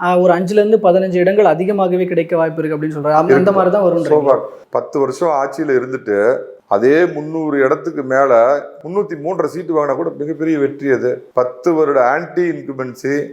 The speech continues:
Speaker 2: டாட்டு கூட்டணி, டவுட் கூட்டணி, புள்ளி ராஜா கூட்டணி, இதுல என்னுடைய தனிப்பட்ட சில கருத்தையும் சொல்றேன். பி ஜே பி காரங்க ரொம்ப பூஸ்ட் பண்ணி சொல்லுவாங்க. மோடி மாறி, மோடி ஒரு வலிமையான தலைவர், மோடி மீண்டும் பிரதமரா வரக்கூடாதுன்னு வெளிநாட்டு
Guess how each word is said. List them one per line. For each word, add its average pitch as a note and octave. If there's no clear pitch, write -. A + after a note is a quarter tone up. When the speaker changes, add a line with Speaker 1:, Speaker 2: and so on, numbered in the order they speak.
Speaker 2:
டாட்டு C#3+
கூட்டணி, C3+
டவுட் C#3
கூட்டணி, B2+
புள்ளி C#3+
ராஜா C3
கூட்டணி, B2
இதுல C3
என்னுடைய B2
தனிப்பட்ட D3
சில D3
கருத்தையும் C3+
சொல்றேன். B2
பி G2+
ஜே C#3+
பி C#3
காரங்க C#3
ரொம்ப C3+
பூஸ்ட் E3+
பண்ணி D#3
சொல்லுவாங்க. C3+
மோடி F3+
மாறி, D#3+
மோடி F3
ஒரு C#3+
வலிமையான C#3+
தலைவர், C#3+
மோடி D#3+
மீண்டும் D3
பிரதமரா C#3
வரக்கூடாதுன்னு C#3
வெளிநாட்டு G3+